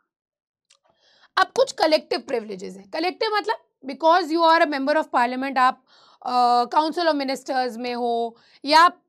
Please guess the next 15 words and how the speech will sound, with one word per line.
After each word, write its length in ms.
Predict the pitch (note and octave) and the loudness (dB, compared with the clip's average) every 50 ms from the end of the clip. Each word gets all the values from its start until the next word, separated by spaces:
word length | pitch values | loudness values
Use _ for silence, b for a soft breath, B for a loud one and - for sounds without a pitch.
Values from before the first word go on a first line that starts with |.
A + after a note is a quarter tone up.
| _ _ _ C#4 | _ _ _ -12
because 380 | A#3 D4 D4 E4 G4 A4+ G#4+ F#4+ | -10 -8 -2 0 0 0 0 0
you 60 | G4 | 2
are 160 | F#4 F4 E4 | 4 4 4
a 60 | D4 | 2
member 220 | C#4 C4 C4 B3+ B3+ | 0 -4 -2 -2 -2
of 100 | B3+ B3+ - | -2 -2 -4
parliament, 340 | C#4 A#3+ A#3+ C4+ D4 E4+ D#4 | -6 -8 -8 -8 -6 -2 -2
आपकी 220 | D#4+ D#4 - F#4 | -2 -2 -2 -6
कुछ 400 | F#4 F#4 G#4+ A4+ C5 - - - _ _ _ _ _ _ _ - | -8 -6 -6 -6 -6 -8 -14 -18 _ _ _ _ _ _ _ -4
कलेक्टिव 380 | F#4+ G4 G#4 G4+ - - D#4 G#3 | -2 0 0 -2 -2 -4 -8 -6
प्रिविलेजेस 500 | - A#3 A3 G3+ G#3 G3+ F#3 A3 F#3+ A3 | -6 -8 -8 -6 -8 -10 -10 -12 -12 -12
होती 180 | G#3+ F#3 A3+ | -12 -12 -12
हैं। 80 | A3+ A3 | -10 -6
जैसे 300 | C4+ D4 D4+ D4 F#4 E4+ | -6 -6 -4 -6 -8 -10
कि 180 | - E4+ F4 | -10 -12 -16